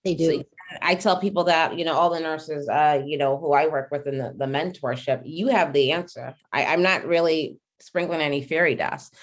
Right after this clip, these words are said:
Speaker 2: but it's
Speaker 1: Yeah.
Speaker 2: really just, you know, moving through all of that stuff, whatever that is, so you can
Speaker 1: Yeah.
Speaker 2: actually see and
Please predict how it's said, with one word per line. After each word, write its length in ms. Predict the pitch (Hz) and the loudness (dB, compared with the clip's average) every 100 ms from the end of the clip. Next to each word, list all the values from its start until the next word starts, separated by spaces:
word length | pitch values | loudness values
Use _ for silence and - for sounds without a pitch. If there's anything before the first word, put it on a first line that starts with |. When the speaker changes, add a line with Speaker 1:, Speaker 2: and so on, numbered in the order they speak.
| - _ | -20 _
Speaker 2:
but 120 | 165 | 0
it's 100 | 165 | 2
Speaker 1:
Yeah. 60 | 175 | 4
Speaker 2:
really 160 | 180 | 4
just, 180 | 165 160 - - | 4 -4 -14 -20
you 600 | - - 143 127 185 165 | -20 -18 -16 -12 -2 2
know, 220 | 151 143 | 4 2
moving 360 | 170 180 170 156 | 4 4 4 0
through 400 | - 175 180 - | -2 4 4 4
all 220 | 165 160 | 2 2
of 120 | 143 | -2
that 240 | 156 143 | -2 -2
stuff, 680 | - - - 196 160 - - - - _ _ _ _ _ | -4 -6 -2 2 2 0 -14 -20 -20 _ _ _ _ _
whatever 380 | 165 160 156 156 | 2 2 4 2
that 260 | 143 143 | 2 2
is, 720 | 156 143 107 85 143 131 - _ _ - | 2 0 0 -6 -12 -16 -20 _ _ -4
so 100 | 160 | -2
you 160 | 160 | -2
can 140 | 160 156 | 0 0
Speaker 1:
Yeah. 60 | |
Speaker 2:
actually 260 | 151 - - - | 0 -4 -16 -16
see 420 | - 175 180 160 | -6 0 2 4
and 140 | 147 | 2